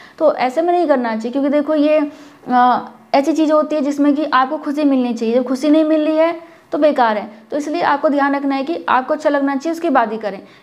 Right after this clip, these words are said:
नहीं लग रहा है, comfortable नहीं हो पा रहे हैं, pain होता है या फिर कुछ और भी दिक्कत हो रही है, तो ऐसे में मत कीजिए। बाकी तो इस बात का ध्यान रखिए कि,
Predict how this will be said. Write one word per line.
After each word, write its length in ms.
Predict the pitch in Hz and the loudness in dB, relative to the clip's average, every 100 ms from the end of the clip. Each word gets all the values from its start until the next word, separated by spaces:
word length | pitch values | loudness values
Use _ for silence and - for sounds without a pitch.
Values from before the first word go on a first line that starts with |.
| - | -4
नहीं 120 | 269 | 0
लग 160 | 302 311 | 2 2
रहा 120 | 302 | 0
है, 100 | 302 | -2
comfortable 500 | 294 254 277 262 269 | -4 -6 -2 0 0
नहीं 180 | 269 285 | 0 0
हो 60 | |
पा 200 | 311 302 | 2 2
रहे 100 | 285 | 2
हैं, 220 | 285 285 285 | -2 -6 -4
pain 200 | 285 285 | -2 0
होता 260 | 294 277 | 0 0
है 240 | 285 285 285 - - 269 | -2 -4 -6 -12 -6 -4
या 60 | |
फिर 120 | 277 | 0
कुछ 180 | 320 320 | -2 2
और 80 | 302 | 2
भी 100 | 294 | 2
दिक्कत 360 | 269 262 254 254 | -4 -4 -4 -2
हो 80 | |
रही 200 | 233 226 | -2 -2
है, 200 | 233 339 349 - - | 0 0 -2 -14 -4
तो 280 | 269 320 370 | 0 0 0
ऐसे 220 | - 240 269 | -4 0 0
में 100 | 330 | 2
मत 220 | 330 220 | 2 0
कीजिए। 480 | 226 214 190 202 - - - _ _ _ _ | -4 -4 -4 -6 -10 -20 -20 _ _ _ _
बाकी 300 | 277 233 233 | 2 4 2
तो 300 | 269 302 311 - - _ _ _ | 0 0 -2 -10 -20 _ _ _
इस 100 | 254 | 0
बात 200 | 277 277 | 2 2
का 80 | 294 | 2
ध्यान 300 | 294 294 285 | 2 0 0
रखिए 200 | 285 285 | -2 -4
कि, 260 | 285 294 | -2 -4